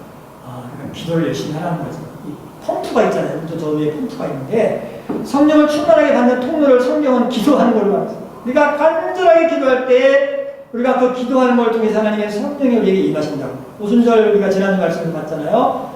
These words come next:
오순절 마가다락방에 백이십 성도들이 간절하게 기도할 때 성령이 그들의 기도하는 중에 이렇게 임하셨던 것처럼 아, 이 펌프고 컴프레셔, 성령을 충만하게 하는 컴프레셔와 펌프가 기도라는 거죠. 그래서 우리가 기도를 할 때 성령께서 기도를 통해 우리에게 임하신다는 것을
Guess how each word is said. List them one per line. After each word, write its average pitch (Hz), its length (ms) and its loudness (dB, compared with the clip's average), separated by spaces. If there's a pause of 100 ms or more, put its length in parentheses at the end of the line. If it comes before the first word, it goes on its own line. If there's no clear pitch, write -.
(180)
오순절 190 340 0
마가다락방에 180 640 0
백이십 180 380 -2
성도들이 208 460 -2
간절하게 311 800 2
기도할 208 380 0
때 - 520 0
성령이 226 560 0
그들의 190 400 2
기도하는 175 360 -2
중에 165 140 -4
이렇게 147 280 -6
임하셨던 147 500 -8
것처럼 - 520 0 (560)
아, 160 220 -2
이 170 180 -2
펌프고 226 580 0
컴프레셔, 247 480 0 (260)
성령을 190 440 0
충만하게 214 380 2
하는 170 220 -2 (420)
컴프레셔와 202 840 -2
펌프가 214 340 -2
기도라는 185 540 0
거죠. - 120 -10 (200)
그래서 - 160 -12
우리가 160 360 0 (220)
기도를 160 480 0
할 147 160 -4
때 147 120 -4
성령께서 214 640 0
기도를 233 360 4
통해 196 180 -2
우리에게 147 280 -2
임하신다는 139 540 -6
것을 160 420 -6